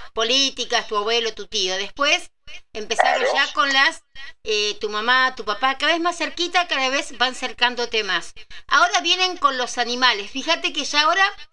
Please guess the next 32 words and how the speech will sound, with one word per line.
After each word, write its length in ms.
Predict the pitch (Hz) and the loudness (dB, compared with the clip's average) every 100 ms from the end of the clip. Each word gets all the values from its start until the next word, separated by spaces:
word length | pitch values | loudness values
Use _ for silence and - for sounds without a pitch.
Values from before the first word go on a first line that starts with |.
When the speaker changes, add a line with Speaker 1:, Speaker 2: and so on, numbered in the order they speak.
| - - - | -16 -16 -10
Speaker 1:
dicen 300 | 302 320 302 | -6 -4 -2
que 80 | 285 | 0
hay 100 | 339 | 0
que 140 | 339 | -2
cuidar 400 | 320 277 294 - - | -6 -2 0 -2 2
a 100 | 240 | 0
Dylan, 560 | 240 214 190 190 202 196 190 190 _ _ _ _ _ _ _ _ | 0 0 2 2 -4 -16 -16 -18 _ _ _ _ _ _ _ _
¿no? 200 | 123 143 | -2 4
Speaker 2:
Sí. 80 | - 113 113 - - - - | 6 6 4 -4 -8 -12 -2
Speaker 1:
Eh, 280 | 240 254 | 0 0
ya 140 | - 381 | 0 2
de 60 | |
a 80 | 466 | 2
poquito 320 | 453 415 480 508 | 0 -2 0 -2
empiezan, 560 | 392 302 254 - 247 262 | 0 0 0 2 0 0
Speaker 2:
¿Cómo? 100 | 262 | 0
Speaker 1:
empiezan, 460 | 262 311 240 - - _ | 2 2 2 0 -6 _
hay 160 | 269 311 | 0 2
que 120 | 349 | -2
cuidar 260 | 311 311 311 | 0 4 4
a 80 | 302 | 2
Dylan. 380 | 339 247 220 | 2 2 2
Dylan 260 | 226 302 294 | 4 4 4
es 140 | 254 | 0
el 100 | 220 214 | -4 0
perro 280 | 226 226 220 | 0 0 0
de 240 | 208 196 | 0 2
Albertito. 580 | 185 185 202 233 196 143 - - - _ _ _ _ - - - - - | 2 2 0 -2 -4 -8 -10 -18 -20 _ _ _ _ -14 -14 -14 -16 -8
Eh, 260 | 220 220 226 | -2 0 0
no 120 | 269 | 0
puede 180 | 349 320 | 2 2
acercarse 960 | 285 254 240 254 240 220 - 226 233 | 2 0 0 2 2 0 -4 -4 -4